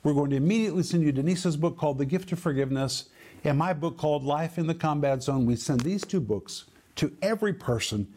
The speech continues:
who becomes a part of our partner family. And my friends, when you reach out to us, let us know how to pray for you. We believe Jeremiah thirty-three three. It says, "Call unto me and I'll show you great and mighty things."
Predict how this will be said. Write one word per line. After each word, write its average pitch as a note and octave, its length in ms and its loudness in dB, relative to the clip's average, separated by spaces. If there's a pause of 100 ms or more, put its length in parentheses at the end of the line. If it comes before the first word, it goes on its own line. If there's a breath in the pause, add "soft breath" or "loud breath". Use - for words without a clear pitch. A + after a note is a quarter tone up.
(260 loud breath)
who D#3+ 140 0
becomes C#3+ 360 0
a D3+ 60 0
part C3 460 -4
of A#2+ 200 -2
our C3 320 -2
partner B2+ 560 -4
family. G2+ 540 0 (340 loud breath)
And C#3+ 140 2
my E3+ 160 2
friends, D#3+ 320 0
when F#3+ 340 2
you G#3+ 200 2
reach E3 400 0
out E3 280 0
to D#3 140 2
us, C#3+ 320 0
let D#3+ 300 0
us F3+ 260 0
know D3 300 2
how D3+ 160 -2
to D3+ 100 0
pray F#3 380 -2
for F3+ 160 -2
you. F#3+ 120 4
We G3+ 120 2
believe F3 720 0 (280 loud breath)
Jeremiah E3+ 560 2
thirty-three E3 640 0
three. A#2 460 -2 (520 loud breath)
It D#3 100 4
says, C3 240 -2
"Call E3 340 0
unto D3 200 -2
me C#3+ 160 2
and C3 120 4
I'll C3 140 0
show D3+ 320 0
you D3 200 2
great D3+ 360 -2
and B2 240 0
mighty C3 320 2
things." B2 500 0